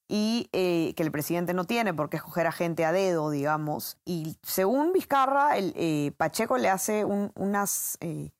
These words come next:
unos comentarios interesantes, ¿no? Le dice, "¿Y quién me garantiza que esos generales que ascienden van a ser leales al gobierno?".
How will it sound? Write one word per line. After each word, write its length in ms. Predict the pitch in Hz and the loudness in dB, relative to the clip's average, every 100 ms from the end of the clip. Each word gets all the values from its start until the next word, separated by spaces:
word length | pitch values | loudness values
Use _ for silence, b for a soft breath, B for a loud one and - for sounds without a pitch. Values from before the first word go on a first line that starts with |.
| _ - | _ -6
unos 140 | 214 | -4
comentarios 800 | 208 185 151 185 180 196 196 - | 0 0 2 2 2 2 2 0
interesantes, 840 | 165 143 143 185 160 127 - - - | -4 -2 -2 0 -2 -4 -10 -14 -12
¿no? 220 | 147 160 | -4 -2
Le 100 | 185 | 0
dice, 280 | 165 175 196 | 0 0 0
"¿Y 80 | 185 | 0
quién 180 | 240 254 | -2 0
me 60 | |
garantiza 560 | 269 208 175 220 214 214 | 2 2 0 -4 -4 -4
que 80 | 214 | -4
esos 160 | 214 | -4
generales 600 | 208 160 180 196 202 - - _ _ _ | -4 0 2 2 0 -4 -14 _ _ _
que 80 | - | -4
ascienden 560 | 147 - 214 196 175 180 | -4 -2 -2 0 0 0
van 120 | 185 | 0
a 40 | 185 | 0
ser 200 | 190 185 | -2 0
leales 380 | 180 190 208 | 2 2 0
al 100 | 175 | 0
gobierno?". 640 | 151 165 254 202 135 127 | 0 0 2 2 0 -6